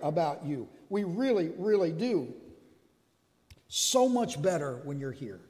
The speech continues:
Let's not give up the habit of meeting together,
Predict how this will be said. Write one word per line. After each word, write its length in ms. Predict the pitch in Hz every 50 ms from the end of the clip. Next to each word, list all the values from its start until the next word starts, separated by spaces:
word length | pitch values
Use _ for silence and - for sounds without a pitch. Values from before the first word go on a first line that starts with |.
| - _ _ _ _ _ _ _ _ _ _ _ _ _ _ _ _ 160
Let's 200 | 147 - - 151
not 380 | 151 151 165 175 180 226 170
give 160 | 165 175 151
up 140 | 170 - -
the 100 | - 143
habit 460 | 139 147 135 127 123 120 123 123 - - - - - - -
of 140 | 127 127 120
meeting 380 | 143 139 139 139 120 123 113
together, 420 | 104 107 107 120 110 104 95 101